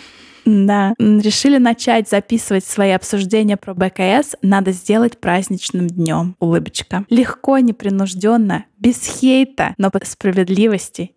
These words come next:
и с юморком. Как же не хватало такого контента. Слушаю залпом подкаст с самого начала, с утра и до вечера. Сейчас на пятидесятом выпуске и с грустью думаю, что скоро запас закончится и придётся ждать каждый раз новый выпуск. Девочки, не останавливайтесь.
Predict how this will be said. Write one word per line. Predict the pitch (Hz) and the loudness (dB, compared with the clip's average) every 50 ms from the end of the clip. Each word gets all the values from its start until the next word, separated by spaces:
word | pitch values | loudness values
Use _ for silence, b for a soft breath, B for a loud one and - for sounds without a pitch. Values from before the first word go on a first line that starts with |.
| _ | _
и | - 208 | -10 -10
с | - - - | -8 -4 0
юморком. | 185 190 180 180 - - _ - 175 180 185 | 0 2 2 0 -2 -6 _ 0 0 0 2
Как | - 262 285 330 - 311 | 0 2 0 2 0 0
же | 294 302 | 0 4
не | 302 277 262 | 4 4 4
хватало | - - 233 226 220 - _ _ - 214 214 214 214 208 196 | 4 2 0 0 -2 -2 _ _ 0 2 4 4 4 2 0
такого | 190 - - 175 - - - - 196 196 196 185 190 | -2 -4 -10 -12 -12 -14 -12 -8 -6 -6 -4 -4 -6
контента. | - _ - 185 170 160 - _ _ - - 151 170 170 - _ - - - 202 - | -8 _ -14 -16 -14 -16 -18 _ _ -8 -6 -6 -6 -8 -10 _ -8 -8 -8 -8 -10
Слушаю | - - 240 285 294 - - 247 233 | -4 0 2 2 2 2 0 -2 -2
залпом | 202 180 196 202 240 262 - 240 202 | 0 0 0 0 0 0 -2 -4 -4
подкаст | 190 - 269 - - - 233 254 - - | -4 -4 -4 -6 -2 -4 -4 -4 -4 -6
с | |
самого | - 196 208 214 196 190 | -6 -6 -4 -2 -2 -2
начала, | 190 190 190 - - 180 170 165 165 | -2 -2 -4 -2 0 0 2 2 0
с | - - 175 | -2 -6 -10
утра | 170 - 240 269 | -4 -2 0 0
и | 277 - - 214 | 0 0 -2 -2
до | 196 214 202 | 0 0 -2
вечера. | 196 196 180 175 - - - 156 - - - | 0 0 -2 -2 -2 -4 -6 -6 -6 -6 -6
Сейчас | - - 208 - 254 277 285 - | -4 -6 -2 0 0 0 0 0
на | - 226 | -4 -6
пятидесятом | - 190 180 180 180 202 - - 254 277 277 - 254 226 | -6 -8 -10 -8 -8 -8 -4 0 0 0 0 2 0 0
выпуске | 220 240 240 - 202 196 - - - 196 | 2 2 0 0 -2 -4 -6 -4 -4 -4
и | |
с | 202 185 | -4 -4
грустью | 180 - 240 269 269 - - 240 208 | -2 0 0 0 0 0 -2 -4 -2
думаю, | 214 240 240 220 190 175 175 | 0 0 2 2 2 0 -2
что | - - 185 | -4 -10 -12
скоро | - - - 220 240 240 | -14 -4 -2 0 0 2
запас | 214 202 185 175 - 214 214 185 | 0 0 -2 0 0 -2 -2 0
закончится | 185 185 - - 247 269 285 - - - - | -2 -4 -2 0 0 0 0 -2 -4 -4 -4
и | 175 175 | -4 -4
придётся | - 190 180 185 214 233 - - 190 | -4 -6 -2 0 0 -2 0 -4 -6
ждать | 185 175 208 247 - - | -4 -2 -2 -2 -2 -2
каждый | - - 240 254 226 214 175 | -2 -2 0 0 -2 -2 -2
раз | - 147 175 - - | -2 -2 -4 -4 -4
новый | 202 196 196 196 190 180 | -2 0 0 0 -2 -4
выпуск. | 175 180 180 180 - - - - 190 | -4 -2 -4 -4 -4 -8 -10 -10 -4
Девочки, | 185 254 262 247 240 - - - - | -2 0 0 0 0 -4 -6 -10 -8
не | 185 190 | -4 -4
останавливайтесь. | 202 208 - - 202 202 202 196 196 185 185 170 160 165 170 - - - - | -4 -4 -2 -2 -2 0 2 2 2 2 0 0 0 -2 -2 -4 -8 -12 -10